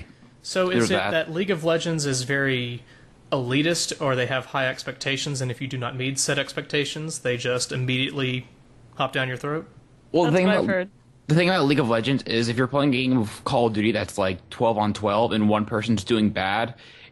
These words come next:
Speaker 2: it doesn't really hurt the team as much as outside of giving a score advantage to the other team. But on League of Legends, when it's, you're in a five-man game and one person on your team is constantly dying, giving gold and experience to the other team, then, like, it really puts,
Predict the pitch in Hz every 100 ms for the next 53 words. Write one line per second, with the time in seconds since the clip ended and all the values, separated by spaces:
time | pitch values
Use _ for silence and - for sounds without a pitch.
0 | - 135 143 143 143 127 127 120 113 -
1 | 110 120 117 107 110 104 104 _ _ _
2 | - 117 117 120 113 107 95 - 101 101
3 | 110 107 127 131 127 143 131 135 151 147
4 | 143 - - - 139 131 139 131 104 107
5 | 135 123 110 107 - 120 110 - 117 113
6 | 113 117 95 104 110 117 95 107 107 117
7 | 113 113 98 92 - 104 104 95 - 104
8 | 101 - 101 98 92 92 107 101 85 95
9 | 95 92 92 90 92 92 87 90 - -
10 | - - 101 - 107 107 120 131 95 104
11 | - 101 110 113 95 90 87 87 104 85
12 | 113 107 101 104 95 - _ - 123